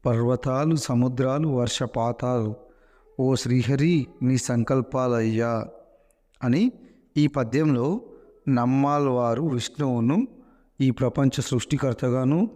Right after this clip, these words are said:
తన తండ్రిగాను చెప్పాడు. ఒక తండ్రి బిడ్డకు ఎంత సన్నిహితంగా ఉంటాడో భగవంతుడు అంత సన్నిహితంగా ఉంటాడని చెప్పారు. ఎవరు? నమ్మాల్ వారు.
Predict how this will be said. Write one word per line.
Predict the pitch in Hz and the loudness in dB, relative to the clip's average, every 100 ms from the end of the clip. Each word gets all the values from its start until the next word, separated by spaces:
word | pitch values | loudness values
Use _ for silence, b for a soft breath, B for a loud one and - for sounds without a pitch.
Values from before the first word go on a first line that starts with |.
| - | -4
తన | 123 | -2
తండ్రిగాను | 117 120 120 123 131 123 123 180 135 | -2 2 2 2 0 2 0 0 -2
చెప్పాడు. | 113 127 110 110 - b b b b b 127 | -2 0 0 0 -10 b b b b b -6
ఒక | 123 | -4
తండ్రి | 120 135 151 135 - | 0 2 2 0 -2
బిడ్డకు | 123 120 143 135 | -2 0 -2 0
ఎంత | 123 120 | 2 2
సన్నిహితంగా | 131 135 123 135 131 143 139 131 | 0 0 0 2 0 2 2 2
ఉంటాడో | 123 117 120 110 107 107 b b b b - | 0 0 0 0 0 -2 b b b b -4
భగవంతుడు | 117 120 131 147 156 175 165 147 - | -2 -2 0 0 2 2 0 -2 -2
అంత | 120 127 | -2 -2
సన్నిహితంగా | - 123 131 135 135 131 135 | -2 0 2 0 0 0 0
ఉంటాడని | 151 127 117 123 120 180 262 B B B B - 143 | 0 0 0 -2 0 0 -2 B B B B -6 -4
చెప్పారు. | 120 131 117 113 | -2 -2 -2 0
ఎవరు? | 117 131 143 | 0 0 0
నమ్మాల్ | 120 117 123 120 113 | 0 2 2 2 2
వారు. | 110 104 | 0 -2